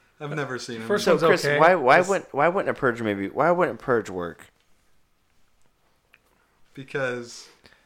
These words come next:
Speaker 1: people would create their own governments on that day to protect each other.
Speaker 3: Yeah, but you don't think people would get their animosity out that day and be good for the rest of the year?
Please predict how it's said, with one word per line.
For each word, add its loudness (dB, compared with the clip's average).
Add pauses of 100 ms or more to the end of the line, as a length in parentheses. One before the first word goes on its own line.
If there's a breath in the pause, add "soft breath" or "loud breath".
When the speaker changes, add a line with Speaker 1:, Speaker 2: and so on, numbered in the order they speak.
(140)
Speaker 1:
people -10
would -14 (380)
create -12 (120)
their -12
own -16
governments -16 (140)
on -20
that -20
day -16 (220)
to -20
protect -18
each -20
other. -20 (1000 soft breath)
Speaker 3:
Yeah, 0
but -2
you -4
don't -2
think -8
people -10
would -12
get -14
their -12 (400)
animosity -8
out -12
that -12
day -6
and -14
be -12
good -6
for -12
the -10
rest -12
of -20
the -8
year? -6